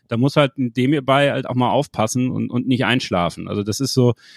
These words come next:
ähm, das, das stört mich halt, weil das, das macht natürlich so ein, so ein Radetzky-Move dann halt auch irgendwo kaputt, ne? Weil da gebe ich dir vollkommen recht. Also Radetzky ist herausragend diese Saison. Ist auch ein toller Kapitän und, und unglaublich wichtig als Identifikationsfigur auch.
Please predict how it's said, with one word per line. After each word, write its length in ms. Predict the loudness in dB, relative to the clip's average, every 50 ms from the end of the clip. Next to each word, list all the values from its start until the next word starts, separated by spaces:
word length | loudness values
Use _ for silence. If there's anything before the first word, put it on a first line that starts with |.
| -20 _ _ _
ähm, 540 | -4 -2 -2 -2 -2 -2 -2 -2 -4 -6 -6 -2
das, 120 | -2 -2 0 0
das 160 | 0 0 0
stört 280 | 2 2 2 2 2 0
mich 140 | -4 -4
halt, 180 | -4 -4 -4 -2
weil 80 | -2 -2
das, 200 | -2 -4 -4 -4
das 160 | -4 -2 0
macht 200 | 0 0 0 0
natürlich 400 | -2 -2 0 0 2 2 2 0
so 140 | 0 0 0
ein, 140 | 0 0
so 80 | 0 0
ein 80 | 0 0
Radetzky-Move 1200 | 0 -2 -2 -2 -4 -4 0 2 4 4 4 2 0 _ _ _ _ _ 2 4 6 6 6 4 2
dann 180 | 0 0 0 0
halt 160 | 0 0 0
auch 140 | 0 0 0
irgendwo 300 | 0 0 0 2 0 -2
kaputt, 440 | -2 -2 -4 -2 -2 -2 -2 _ -4
ne? 160 | -4 -2 0
Weil 140 | 0 0 0 -2 -2
da 100 | -2 0
gebe 140 | 0 0
ich 60 | -2 -2
dir 100 | -4 -4
vollkommen 400 | 0 0 0 0 0 -2 -2 0
recht. 320 | 0 -2 -2 -4 -12 _ _ _
Also 280 | -6 -2 0 0 0 -2
Radetzky 500 | -2 -2 -2 0 0 0 0 0 -4 -4
ist 260 | -2 -4 -6 -4 -4
herausragend 720 | -2 2 4 4 4 4 2 2 2 2 2 2 0 -2
diese 180 | -2 -2 -2 0
Saison. 420 | -2 -2 0 0 -2 -2 -2 -6 -12 -14
Ist 260 | -18 -18 -16 -10 -6
auch 140 | -4 -4 -4
ein 100 | -4 0
toller 240 | 2 4 4 4 4
Kapitän 640 | 2 2 2 2 2 4 6 6 6 6 4 0
und, 180 | -2 -4 -4 -4
und 200 | -4 -6 -4 -2
unglaublich 440 | 0 4 4 4 4 2 0 0 2
wichtig 300 | 2 2 0 -2 -8 -6
als 120 | -6 -4
Identifikationsfigur 1000 | 0 0 -2 -2 -4 -6 -2 -2 -2 0 0 -2 -2 -2 -2 -6 -6 -4 -4 -4 -4
auch. 160 | -6 -8